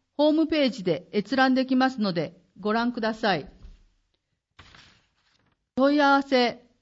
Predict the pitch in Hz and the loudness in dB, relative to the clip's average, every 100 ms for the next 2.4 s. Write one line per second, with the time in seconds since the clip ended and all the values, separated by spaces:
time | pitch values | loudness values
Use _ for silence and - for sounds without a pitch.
0 | _ _ _ _ _ 339 349 269 214 190 | _ _ _ _ _ -4 -2 2 0 0
1 | 247 254 262 269 269 262 262 254 262 240 | 0 0 2 0 0 0 0 0 0 -2
2 | 226 196 165 | -2 -2 -2